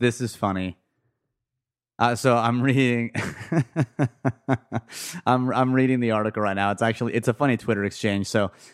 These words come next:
Eric Reed said i-, if there's a way that he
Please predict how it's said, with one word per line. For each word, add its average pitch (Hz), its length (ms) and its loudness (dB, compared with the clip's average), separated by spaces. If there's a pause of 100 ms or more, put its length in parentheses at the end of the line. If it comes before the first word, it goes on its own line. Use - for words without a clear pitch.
(140)
Eric 127 300 4
Reed 110 420 -2
said 101 400 2 (340)
i-, - 40 -6
if 107 320 -2
there's 107 240 2
a 104 80 2
way 107 320 2
that 95 120 -2
he 95 280 -6